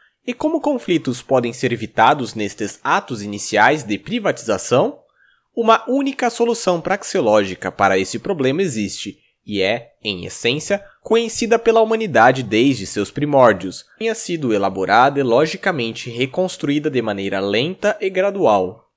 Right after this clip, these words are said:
Para evitar conflitos desde o início, é necessário que a propriedade privada seja fundada a partir de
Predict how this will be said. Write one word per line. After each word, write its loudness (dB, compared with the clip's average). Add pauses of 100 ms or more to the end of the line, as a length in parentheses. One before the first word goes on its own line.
(360)
Para 2
evitar 0
conflitos -4
desde 0
o -6
início, -6 (220)
é -6
necessário 0
que -4
a 0
propriedade -2
privada 4
seja -2
fundada 0
a 4
partir -2
de 0